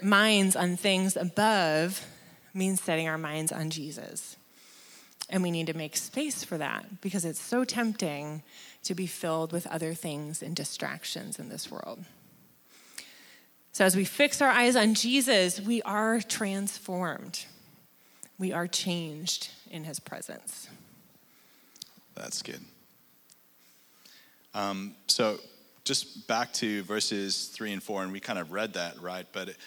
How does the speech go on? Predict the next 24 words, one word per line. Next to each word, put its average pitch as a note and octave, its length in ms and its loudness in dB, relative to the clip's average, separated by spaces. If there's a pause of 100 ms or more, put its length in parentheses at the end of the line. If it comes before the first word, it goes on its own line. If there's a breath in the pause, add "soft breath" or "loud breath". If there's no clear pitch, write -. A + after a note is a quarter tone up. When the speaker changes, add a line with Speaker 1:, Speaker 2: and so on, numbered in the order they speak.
(140)
Speaker 2:
but A#2 120 -2
ultimately A#2+ 400 0
it G2 60 -2
says, G#2 260 -2
"Because A2 340 -2
we A2+ 140 -2
have F#2 160 -2
died," G2 520 2 (500 soft breath)
I'm F#2 100 -12
paraphrasing, E2+ 720 -6
"we F2+ 100 -10
put - 220 -6
to G#2 60 -6
death F#2 280 -2
everything F#2 400 -6
that F2 120 -6
is F2 160 -6
not G2 300 -2
honoring E2+ 420 -6
to - 140 -4
God E2+ 460 2 (720 loud breath)
and G3+ 140 -8
to - 160 -4
others." E2+ 500 -2